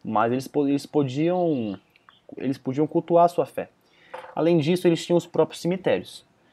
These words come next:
Aí o que acontece? Em um contexto diplomático, em um contexto, é, internacional, quando Dom João veio aqui pro Brasil, ele invadiu a Guiana Francesa, de ocupação francesa.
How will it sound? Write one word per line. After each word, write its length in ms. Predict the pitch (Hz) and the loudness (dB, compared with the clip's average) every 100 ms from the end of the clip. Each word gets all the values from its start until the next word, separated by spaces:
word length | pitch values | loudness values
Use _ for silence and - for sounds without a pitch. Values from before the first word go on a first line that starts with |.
| _ _ - - | _ _ -16 2
Aí 200 | 151 175 | 8 8
o 40 | |
que 100 | 180 | 8
acontece? 600 | 185 202 151 90 - - _ - | 2 2 2 -2 -4 -20 _ -4
Em 80 | 165 | 0
um 80 | 180 | 2
contexto 460 | 180 170 185 185 | 2 4 2 2
diplomático, 840 | 165 180 180 156 127 107 - 107 - _ - | 0 4 4 8 6 4 -4 -10 -10 _ -8
em 120 | 135 | -4
um 100 | 147 | -2
contexto, 1200 | 147 147 147 151 147 - 156 151 147 139 123 107 104 _ _ _ _ _ _ _ - - | -2 -2 0 0 0 4 6 6 6 4 4 2 -2 _ _ _ _ _ _ _ -20 -6
é, 440 | 120 120 120 117 - | 0 4 4 4 2
internacional, 800 | 147 156 156 147 165 120 87 - _ _ - | -2 -2 -2 0 0 2 -2 -4 _ _ -2
quando 200 | 156 143 | 0 2
Dom 200 | 170 190 | 2 2
João 260 | 151 156 | 4 4
veio 140 | 139 143 | 6 4
aqui 140 | 143 | 4
pro 80 | - | -2
Brasil, 520 | 123 110 113 143 117 - _ | 0 0 2 0 0 -6 _
ele 520 | - 131 139 139 139 - | 0 6 8 8 8 6
invadiu 640 | 170 175 175 139 156 160 156 | 2 6 6 6 4 4 2
a 220 | - 147 156 | 4 4 4
Guiana 480 | 139 139 160 156 | 0 4 4 4
Francesa, 720 | 156 175 185 - 160 120 110 - _ _ - - | 0 0 -2 2 4 4 -2 -12 _ _ -20 -10
de 160 | 123 | -2
ocupação 560 | 143 - 160 151 - 120 | -2 2 2 4 2 -2
francesa. 800 | - - 175 - 202 190 110 | -4 -2 -2 0 0 0 -2